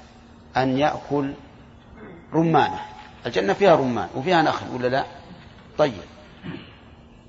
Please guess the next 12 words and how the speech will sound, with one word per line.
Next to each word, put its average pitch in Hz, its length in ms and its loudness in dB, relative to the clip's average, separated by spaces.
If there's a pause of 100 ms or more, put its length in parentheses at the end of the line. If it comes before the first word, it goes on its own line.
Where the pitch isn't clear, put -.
(300)
مد 165 260 2
إيده 175 200 4
يبي 151 180 4
ياخذ 131 300 2
له 110 200 -4 (480)
رمانة 143 460 2 (580)
وتناهت 139 440 0
الحركات، 104 520 -4 (1500)
يبتل 143 300 4
هكذا 131 420 2 (2000)
أو 180 140 10
لا؟ 131 160 2